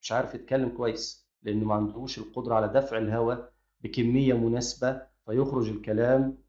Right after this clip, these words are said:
منساق وسليم وسلس وواضح. هو ولد ضعيف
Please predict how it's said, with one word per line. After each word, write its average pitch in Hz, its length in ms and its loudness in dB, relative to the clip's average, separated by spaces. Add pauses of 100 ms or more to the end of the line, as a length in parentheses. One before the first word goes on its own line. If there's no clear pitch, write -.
منساق 123 720 2
وسليم 120 760 -2
وسلس 123 580 -2
وواضح. 127 720 4 (200)
هو 123 160 4
ولد 147 160 6
ضعيف 110 540 -2